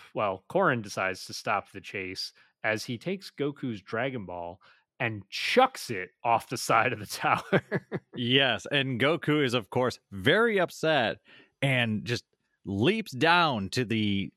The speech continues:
Speaker 2: spire leading up to the, the lookout, I guess, or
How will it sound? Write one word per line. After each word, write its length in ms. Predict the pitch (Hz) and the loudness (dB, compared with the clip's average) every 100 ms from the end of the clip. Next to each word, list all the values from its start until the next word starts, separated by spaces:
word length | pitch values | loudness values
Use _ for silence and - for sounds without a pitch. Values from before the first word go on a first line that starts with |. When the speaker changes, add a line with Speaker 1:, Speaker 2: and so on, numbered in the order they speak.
| _ | _
Speaker 2:
spire 800 | - - - 170 175 151 104 95 - | -18 -18 -2 2 4 2 0 -2 -2
leading 340 | 120 117 113 | -2 0 2
up 180 | 113 110 _ - | 2 0 _ -4
to 120 | 120 | 0
the, 500 | 101 98 90 90 92 _ _ | 2 2 2 0 -2 _ _
the 60 | 95 | -4
lookout, 540 | 101 123 131 90 85 | 0 -2 0 0 2
I 120 | 82 | 0
guess, 300 | 80 85 90 | 0 -2 -2
or 200 | 90 78 | -4 -6